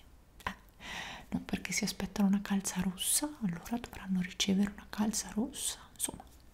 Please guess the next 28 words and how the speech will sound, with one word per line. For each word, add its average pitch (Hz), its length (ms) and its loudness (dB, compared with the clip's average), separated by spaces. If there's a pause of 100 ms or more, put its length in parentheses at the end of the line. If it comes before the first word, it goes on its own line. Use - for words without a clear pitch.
(460)
ci - 120 -10
sono 180 260 0
calze 180 380 0
rosse 196 500 0
e 196 60 0
calze 202 380 0
rosse, 196 500 0
è 185 60 4
vero, 202 320 2
ma 196 260 4 (1600)
perché - 340 -2
ricevere 175 380 2
una 180 180 8
calza 180 360 2
rossa 185 360 2
come 180 220 8
tutti - 320 0
gli 180 80 6
altri - 360 4
quando 202 260 6
puoi 202 240 4
ricevere 196 540 4
una 202 220 2
calza 208 420 -2
zebrata? - 560 0 (1800)
E 180 440 4 (160)
ovviamente, 208 800 8
eh, 196 200 2